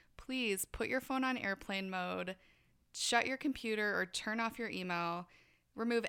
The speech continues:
every single distraction. Not only that, but remove every single distraction going into your writing time. So if you're writing in the morning,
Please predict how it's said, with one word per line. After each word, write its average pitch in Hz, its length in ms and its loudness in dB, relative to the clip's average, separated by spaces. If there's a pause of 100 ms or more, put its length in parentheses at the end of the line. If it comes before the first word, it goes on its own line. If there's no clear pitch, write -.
every 214 240 2
single 220 320 -4
distraction. 185 680 -4
Not 202 180 0
only 269 240 2
that, 190 320 0
but 190 100 -8
remove 202 400 -4
every 202 240 0
single 226 300 -6
distraction 190 600 -4
going 180 340 -4 (100)
into 190 340 -4
your 175 120 -4
writing - 320 -6
time. - 380 -10 (420)
So 220 180 0
if 214 120 -2
you're 220 100 0
writing 214 320 4
in 269 100 2
the 277 60 2
morning, 202 600 -2